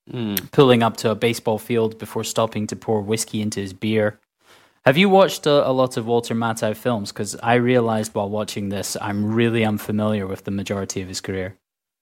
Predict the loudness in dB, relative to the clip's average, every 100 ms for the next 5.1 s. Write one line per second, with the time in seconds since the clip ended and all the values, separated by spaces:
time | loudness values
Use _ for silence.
0 | _ -2 2 4 4 2 0 -2 2 4
1 | 2 2 2 2 0 -2 -2 -4 -8 -8
2 | -8 -6 -2 0 0 0 0 0 2 0
3 | 0 -4 -8 -14 -4 0 2 2 0 0
4 | -2 -4 -4 -4 -2 0 2 0 -2 -2
5 | -2